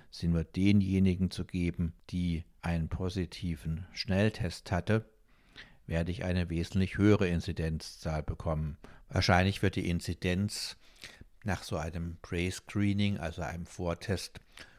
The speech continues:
um die achtzig bis neunzig liegen und damit deutlich höher als bei den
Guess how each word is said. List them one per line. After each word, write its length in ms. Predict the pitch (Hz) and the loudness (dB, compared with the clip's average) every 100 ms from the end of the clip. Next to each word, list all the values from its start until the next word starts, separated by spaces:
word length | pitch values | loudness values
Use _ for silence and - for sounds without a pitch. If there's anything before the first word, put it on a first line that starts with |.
| - - | -14 -4
um 240 | 92 87 | -4 -4
die 320 | - 90 82 90 - - | -4 -4 -4 -8 -20 -12
achtzig 500 | 78 - - 90 - | -10 -10 -12 -12 -10
bis 220 | 90 - | -10 -2
neunzig 480 | 92 82 - - - | -2 -2 -6 -14 -8
liegen 320 | 80 78 76 - - - - - - | -8 -8 -12 -14 -20 -6 -4 -4 -4
und 200 | 95 87 | -4 0
damit 480 | 82 87 85 - - - | 2 2 0 -2 -8 0
deutlich 500 | 85 - 92 - - | 2 2 -2 -2 0
höher 460 | 85 87 92 90 - - - - | 2 6 4 2 -10 -20 -20 -18
als 460 | - 82 85 78 - | -4 0 0 -2 -6
bei 420 | - 82 87 92 - - - - - - | -2 0 2 0 -4 -14 -20 -20 -16 -4
den 240 | 82 85 | -2 -2